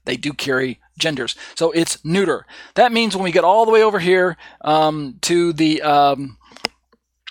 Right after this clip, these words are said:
uh, uh, uh, the, uh, verb at the final end, it doesn't carry any gender, neuter or sing-, or otherwise. So this makes sense. I can see now why the Jehovah's Witnesses, I said all that to say this. I can understand why the Jehovah's Witnesses say it,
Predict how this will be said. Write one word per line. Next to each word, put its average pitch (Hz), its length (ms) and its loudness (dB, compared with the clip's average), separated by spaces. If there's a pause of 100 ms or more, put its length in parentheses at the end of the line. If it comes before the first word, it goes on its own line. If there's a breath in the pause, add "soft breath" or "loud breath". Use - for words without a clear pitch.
(220)
uh, 165 40 -4
uh, 135 600 2
uh, 127 340 2 (220)
the, 139 160 0
uh, 127 80 2
verb 185 320 0
at 180 60 -14
the - 60 -14
final 165 340 0
end, 190 260 0 (320 loud breath)
it - 80 -6
doesn't 185 260 2
carry 175 300 2
any 156 140 -2
gender, 139 340 -6 (100)
neuter 147 380 -2
or 139 220 -2
sing-, 143 340 -4
or 135 400 -4 (320)
otherwise. 139 460 -2 (260 loud breath)
So 190 320 2 (680 loud breath)
this 233 320 0
makes 254 280 2
sense. 214 420 -2
I 220 160 2
can 202 160 -4
see 180 240 0
now 165 220 2
why 151 340 4
the 156 100 -8
Jehovah's 143 300 -2
Witnesses, 147 340 -2
I 147 60 -4
said 135 160 -2
all 160 220 2
that 151 180 2
to - 80 -8
say 131 160 -2
this. 117 260 -6 (220 loud breath)
I 185 100 -2
can 202 100 -2
understand 175 280 -2
why 151 80 4
the 151 100 -4
Jehovah's 147 320 -4
Witnesses 135 300 -4
say 131 260 -4
it, - 360 -8